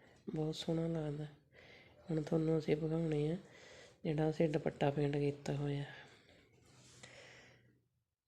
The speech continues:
ਦੇਖੋ ਜੀ, ਅਸੀਂ ਆਹ ਦੁਪੱਟਾ ਪੇਂਟ ਕੀਤਾ ਹੋਇਆ।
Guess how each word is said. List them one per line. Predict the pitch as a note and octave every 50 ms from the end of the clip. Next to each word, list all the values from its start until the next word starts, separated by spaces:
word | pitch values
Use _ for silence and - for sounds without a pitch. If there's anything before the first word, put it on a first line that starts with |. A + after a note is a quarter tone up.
| _ _ _ _ _ _ _ _ _ _ _ - _ _ - - - - - - _ _ _ _ _ _ _ - - - - - - - - - _ _ _ _ _ G#3
ਦੇਖੋ | E3 D3+ D3 - - D3+
ਜੀ, | D3 D3 D3
ਅਸੀਂ | D3 D3 D#3+ D3+
ਆਹ | D3+ D3+
ਦੁਪੱਟਾ | D3 D3 D3+ D3 - - D3 D3
ਪੇਂਟ | - C#3+ C#3 C#3 C#3
ਕੀਤਾ | C#3+ - D3 C#3 - - - C#3+
ਹੋਇਆ। | C#3+ C#3+ C#3 C3+ C3 D3